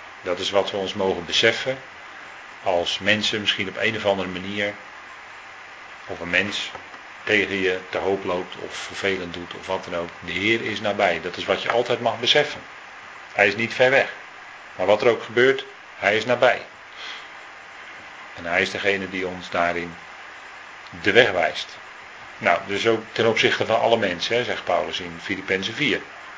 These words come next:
En dit is ook een soortgelijke tekst. "Er een eer in te stellen rustig te zijn, uw eigen zaak te behartigen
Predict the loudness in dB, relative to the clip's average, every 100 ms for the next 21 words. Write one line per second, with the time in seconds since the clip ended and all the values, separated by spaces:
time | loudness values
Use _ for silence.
0 | -16 -16 -16 -16 -14 -14 -14 -14 -16 -16
1 | -16 -16 -16 -16 -16 -16 -16 -16 -12 -2
2 | -2 0 2 4 4 2 4 4 4 4
3 | 4 2 2 2 2 -6 -10 -12 -14 -16
4 | -16 -16 -16 -16 -16 -16 -16 -6 2 2
5 | 2 2 2 2 0 -2 0 2 2 2
6 | 0 -8 -2 0 0 -2 -6 -2 0 0
7 | 0 0 0 -2 -2 -2 -4 -8